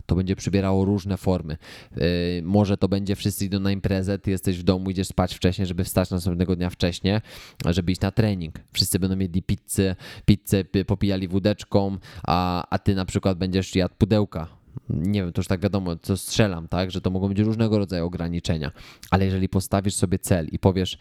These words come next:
ja wiem, że to się spełni, jeżeli ja włożę swoją pracę, to poczujesz sprawczość, sprawczość w życiu i poczujesz tą nieustępliwość. Tylko niestety najgorszym problemem, najgorszym wyzwaniem jest to, że my nie ufamy sobie.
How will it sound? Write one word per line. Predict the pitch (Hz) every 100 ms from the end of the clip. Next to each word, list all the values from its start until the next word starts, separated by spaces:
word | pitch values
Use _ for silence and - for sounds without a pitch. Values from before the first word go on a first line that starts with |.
| - - -
ja | 95
wiem, | 98 98
że | 95
to | 92
się | -
spełni, | - 92 87 87 95 101 -
jeżeli | 92 90 92
ja | 101 95
włożę | 82 87 95 90 87
swoją | - 95 92
pracę, | - 87 90 90 92 107 - _ _ _ _ _ -
to | 107
poczujesz | 92 - 92 92
sprawczość, | - 95 90 - 87 85 -
sprawczość | - - 87 - 85 82
w |
życiu | 87 82 92 110 - - 90
i |
poczujesz | 90 92 95 92
tą | 95
nieustępliwość. | 92 95 - 98 90 95 85 78 - - -
Tylko | 92 -
niestety | 92 92 - 87 101 113 123 _ _ _ _ _ - -
najgorszym | 98 87 110 110 - 85
problemem, | 90 90 85 92 131 139 _ -
najgorszym | 87 87 107 104 87
wyzwaniem | 82 85 82 87 123 139 - - -
jest | 87 - -
to, | 90 107 120 _
że | 87 92
my | 95
nie | 101
ufamy | 95 - 95 92 90
sobie. | - 90 82